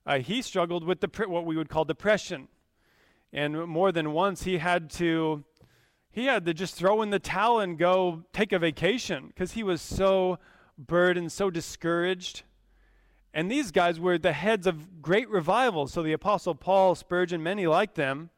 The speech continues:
uh, God used them so effectively. And so we could call these the four-star generals, okay, of the church. And, it, and if these men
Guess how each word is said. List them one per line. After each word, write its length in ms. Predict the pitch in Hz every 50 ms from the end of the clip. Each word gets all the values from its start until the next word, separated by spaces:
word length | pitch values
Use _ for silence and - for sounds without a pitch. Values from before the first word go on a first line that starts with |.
| _ _ _ _ _ _ _ _ _ _ _ _ _ _ _ _ -
uh, 280 | - 151 151 156 151 151 151 160 _ _ _ _ _ _ _ _ _ _ _ _ _ _ _ _ - -
God 300 | 151 156 170 190 180 156
used 160 | 170 190 165
them 160 | 156 165 151
so 280 | 143 - - 202 220 214
effectively. 560 | 165 - - 196 196 - - 180 156 151 160
And 120 | 156 160 -
so 420 | - 214 202 185 175 170 180 - _ _ _ _
we 140 | - 226 285
could 140 | - 262 175
call 200 | - 185 214 202
these 380 | 190 185 180 165 147 - - _ _ _ _ _ _ -
the 100 | - 170
four-star 520 | - - 226 226 214 - - 214 202 202
generals, 800 | 180 143 180 190 202 196 185 160 135 117 - - - - - - _ -
okay, 440 | 190 160 - - 160 170 175 185 180 _ _ _ _ _ _ _ - -
of 140 | 175 160 147
the 100 | 160 151
church. 600 | - - 190 202 175 135 - _ - - - - _ _ _ _ _ _ _ _ _ -
And, 160 | 180 190 226
it, 140 | 254 240 -
and 140 | 226 226 208
if 120 | 190 160
these 380 | 160 165 214 277 320 320 240 226
men 400 | 233 226 220 214 214 214 214